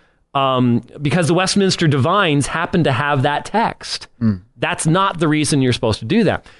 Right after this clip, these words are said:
Speaker 1: But here's the question. Well, didn't, didn't the Reformers have a default text? Didn't they choose that text over against the Alexandrian? No, they didn't know about the Alexandrian.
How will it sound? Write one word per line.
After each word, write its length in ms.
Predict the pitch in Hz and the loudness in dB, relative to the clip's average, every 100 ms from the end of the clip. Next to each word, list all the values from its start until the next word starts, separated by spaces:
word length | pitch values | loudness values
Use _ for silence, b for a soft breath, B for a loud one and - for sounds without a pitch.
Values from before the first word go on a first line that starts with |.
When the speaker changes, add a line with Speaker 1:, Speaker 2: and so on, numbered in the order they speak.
| B - | B -2
Speaker 1:
But 120 | 160 | 0
here's 180 | 214 202 | 0 0
the 60 | |
question. 320 | 190 175 - - - - - - _ _ _ _ _ _ - | 0 0 0 -4 -10 -18 -20 -20 _ _ _ _ _ _ -4
Well, 300 | 156 156 - | 0 0 -2
didn't, 680 | - 139 113 151 185 - - _ _ _ _ - | -4 -4 0 2 2 0 -8 _ _ _ _ -6
didn't 200 | 127 156 | -2 0
the 80 | 151 | 2
Reformers 520 | 139 - 135 143 147 | 2 2 2 2 0
have 300 | - 139 135 | -2 -2 0
a 40 | 135 | 0
default 420 | 117 131 120 - | 0 0 -2 0
text? 300 | 123 143 - | -2 -2 -2
Didn't 160 | 139 131 | -2 0
they 140 | 131 | -2
choose 340 | - 143 135 | 0 2 2
that 180 | 131 117 | 0 -2
text 280 | - 131 - | -2 -4 -4
over 220 | 135 135 127 | 0 2 2
against 280 | 123 131 | 2 0
the 60 | 123 | 0
Alexandrian? 560 | 123 117 120 135 170 180 | 2 0 0 0 0 0
No, 360 | 180 240 277 | 2 2 2
they 120 | 226 208 | 2 2
didn't 280 | 220 220 | 2 2
know 280 | 180 208 240 | 2 2 4
about 240 | 165 104 104 | 2 0 0
the 100 | 107 | 0
Alexandrian. 560 | 95 87 90 82 - | 0 0 -4 -6 -16